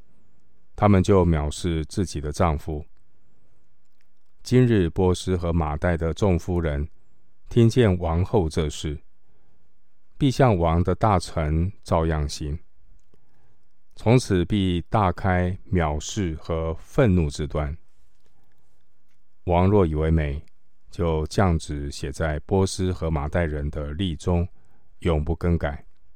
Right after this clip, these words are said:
不准瓦实提再到王面前，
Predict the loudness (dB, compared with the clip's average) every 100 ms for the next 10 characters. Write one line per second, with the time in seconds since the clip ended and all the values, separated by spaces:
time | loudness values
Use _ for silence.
0 | -14 -16 -16 -16 -16 -16 -16 -16 2 2
1 | 6 6 8 4 4 4 4 2 -2 -2
2 | 0 -4 -2 -2 0 0 0 0 0 0
3 | -4 -6